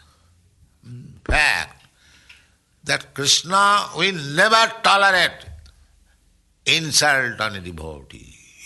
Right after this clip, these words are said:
He will never tolerate. Uh, the devotee may excuse, "Tinadapi suneche na tarorapi sahisna." Uh, he may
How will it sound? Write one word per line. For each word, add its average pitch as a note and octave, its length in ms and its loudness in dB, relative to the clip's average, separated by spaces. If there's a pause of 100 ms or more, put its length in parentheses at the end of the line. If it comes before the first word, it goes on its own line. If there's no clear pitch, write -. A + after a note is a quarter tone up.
He F2 80 -16
will E2 80 -16
never F#2+ 360 -2
tolerate. - 380 -20 (1200)
Uh, - 60 -20 (420)
the B2 100 -4
devotee F3+ 600 0
may A3 180 4
excuse, G#2+ 760 -2 (360)
"Tinadapi C#3 640 -2
suneche A#2 640 -8
na A2 140 -10
tarorapi G#2 680 -12
sahisna." F2+ 580 -14 (1300)
Uh, G2 40 -16 (1080)
he G3 300 -2
may F#3 600 0